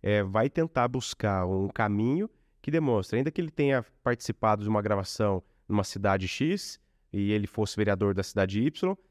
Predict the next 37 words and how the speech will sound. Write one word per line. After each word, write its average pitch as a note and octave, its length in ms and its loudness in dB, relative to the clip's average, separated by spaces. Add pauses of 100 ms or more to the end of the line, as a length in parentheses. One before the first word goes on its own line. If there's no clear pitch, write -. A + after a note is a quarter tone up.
tem B2+ 100 -4
que C#3+ 100 -4
ver C3+ 140 0
qual E3 180 -2
que G3+ 140 -4
era C#3 560 2
a G2+ 40 0
destinação. A2+ 640 -4
Esse G2 160 -6
vídeo B2+ 260 -4
ia B2 80 0
ser B2+ 200 -4
veiculado A2+ 720 -2 (220)
ali G#2 260 0
com A#2+ 320 -2 (240)
uma A2+ 120 0
destinação B2+ 640 0
pro A#2+ 140 -2
público C#3 360 -2
daquela A2+ 280 0
cidade, A#2+ 500 0
ou B2+ 100 2
ele C3 100 -2
fala C3 280 0
de A#2+ 80 -4
modo B2+ 300 0
amplificado B2 840 -2 (260)
pra A#2+ 140 0
querer A#2 320 -2
ali A2 160 0
fazer G#2 460 -2
comício A2+ 640 -2 (220)
de G#2+ 80 -6
uma A2 80 2
maneira A2 340 2
mais, A2 600 -2
é, G2 360 -4